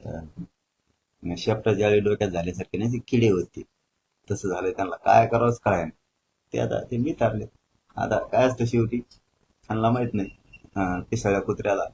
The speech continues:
एखादं पिसाळलेलं कुत्रं असल्यावर, अं, त्याला कसं रोखते हे त्यांना माहिती, कळलं त्यांना. आणि आम्ही जेव्हा बाव देत नाही त्यांना,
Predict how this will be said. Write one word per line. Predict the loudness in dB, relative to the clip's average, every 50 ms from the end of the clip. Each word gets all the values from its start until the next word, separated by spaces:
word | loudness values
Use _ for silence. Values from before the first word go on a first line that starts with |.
| _ _ -6
एखादं | -4 -4 -2 -4 -4
पिसाळलेलं | -4 -6 -4 -2 0 2 2 2 0
कुत्रं | 0 -2 -2 0 2 2
असल्यावर, | 2 0 -2 -6 -6 -8 _ _ _ _ _ _ _ _ _ _ _ _ _ _ _ _ _ _ _ _ _ _ _ _ -14
अं, | -14 -12 -6 -4
त्याला | -2 -2 -2
कसं | -2 -2 -2 0 2 2
रोखते | 4 4 2 2 0 -2
हे | -2 -2 _ _ -10 -10 -8
त्यांना | -6 -6 -6 -4 -4 -4
माहिती, | -4 -4 -4 -4 -4 -4 -6 -10 -18 -20 _ _ _ _ _ _ _ _ _ _ _ _ _
कळलं | -4 -2 0 0 0 0
त्यांना. | 0 0 -2 -2 -6 -10 -16 -20 _ _ _ _ _ _ -2
आणि | 2 4 6
आम्ही | 6 6 6 6
जेव्हा | 6 4 6 8
बाव | 10 10 10 10 8 6
देत | 4 2 0
नाही | -2 -8 -6
त्यांना, | -4 -4 -4 -4 -6 -8